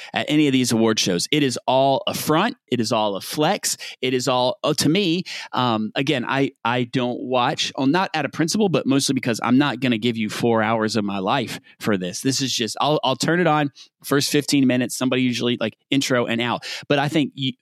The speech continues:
what I see is people trying to be almost, "Can I be more outrageous than the person?"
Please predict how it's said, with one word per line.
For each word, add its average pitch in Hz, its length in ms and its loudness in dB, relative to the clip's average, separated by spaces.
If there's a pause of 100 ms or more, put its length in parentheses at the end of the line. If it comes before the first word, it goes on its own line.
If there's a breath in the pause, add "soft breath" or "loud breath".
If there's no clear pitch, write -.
(120)
what 165 280 4
I 190 220 0
see 214 320 0
is - 180 -2
people 156 320 0
trying 139 300 0
to 123 80 -2
be 120 220 -2
almost, 143 400 0 (260 loud breath)
"Can - 140 -4
I 143 100 -2
be 143 160 0
more 143 320 2
outrageous 131 680 -2
than 117 140 2
the 117 80 0
person?" 110 580 -2